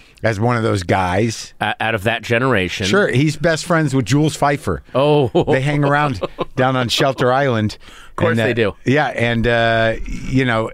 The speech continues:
Speaker 1: they're all just sitting around wondering what happened.
Speaker 2: Yeah.
Speaker 1: I,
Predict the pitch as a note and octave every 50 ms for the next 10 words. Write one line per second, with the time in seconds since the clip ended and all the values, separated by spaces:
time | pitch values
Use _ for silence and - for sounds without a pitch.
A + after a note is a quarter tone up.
0 | - - - A2+ B2+ B2+ B2+ C3 C3 A#2 B2+ A#2+ - - D3+ C3 B2+ B2 B2 B2
1 | B2 A#2 A2+ A#2+ B2+ B2 A#2+ A2+ A2 G#2 G#2 A#2 B2 B2+ - - E2 D2+ - -
2 | _ - - - - - - - - D3 E3 - - _ _ _ - F3+